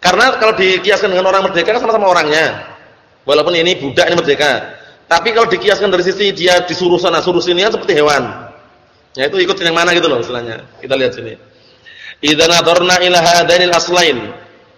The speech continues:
al-hur wal bahimah, apabila kita lihat dari dua atau kita perhatikan pada dua asal ini, yaitu orang yang merdeka dengan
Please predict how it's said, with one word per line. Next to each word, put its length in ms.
al-hur 400
wal 220
bahimah, 680
apabila 480
kita 240
lihat 640
dari 320
dua 400
atau 320
kita 320
perhatikan 560
pada 240
dua 240
asal 320
ini, 240
yaitu 320
orang 320
yang 80
merdeka 400
dengan 480